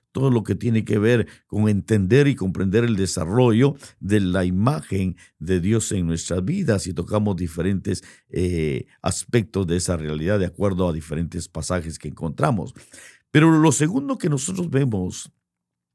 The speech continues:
como otorgamiento de Dios al hombre fue la bendición, porque los bendijo.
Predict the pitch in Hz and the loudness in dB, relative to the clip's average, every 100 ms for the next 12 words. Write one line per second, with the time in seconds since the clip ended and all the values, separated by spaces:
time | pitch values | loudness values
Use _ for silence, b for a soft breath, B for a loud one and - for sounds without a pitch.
0 | _ _ b b - 147 156 143 151 139 | _ _ b b 2 4 4 2 2 4
1 | 135 135 208 208 196 160 113 113 143 143 | 4 4 2 0 0 2 2 2 0 0
2 | 117 113 156 156 120 143 156 156 147 - | 0 0 0 -2 -4 -2 -2 -2 -4 0
3 | 123 123 120 113 - 220 170 98 101 120 | 0 2 0 -2 -6 -6 -6 -8 -4 -2
4 | 113 127 127 147 - - - | -2 -2 -2 -4 -8 -12 -18